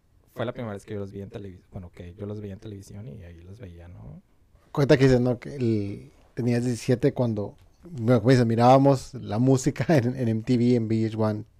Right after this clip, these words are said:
Speaker 2: Telehit,
Speaker 1: En
Speaker 2: pues,
Speaker 1: Canal tres.
Speaker 2: en Canal tres. <laughs> Y cuando mirabas esta figura de Brian Molko, ya,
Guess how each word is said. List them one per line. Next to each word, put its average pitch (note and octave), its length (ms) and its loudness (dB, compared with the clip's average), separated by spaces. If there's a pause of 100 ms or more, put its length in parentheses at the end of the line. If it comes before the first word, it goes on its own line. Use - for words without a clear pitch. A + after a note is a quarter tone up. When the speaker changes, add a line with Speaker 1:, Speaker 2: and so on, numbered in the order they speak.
(260)
Speaker 2:
Telehit, A2 460 0
Speaker 1:
En - 40 -20
Speaker 2:
pues, A#2+ 220 2
Speaker 1:
Canal F#2+ 280 -2
tres. - 300 -6
Speaker 2:
en C3 80 0
Canal A#2+ 320 0
tres. C3 340 2 (600)
<laughs> - 580 -8
Y D3+ 80 0
cuando D3 240 8
mirabas C#3 380 6
esta D#3 180 4
figura C3 460 4
de A#2 160 4
Brian A2+ 500 0
Molko, A#2+ 560 0 (480)
ya, C3 640 2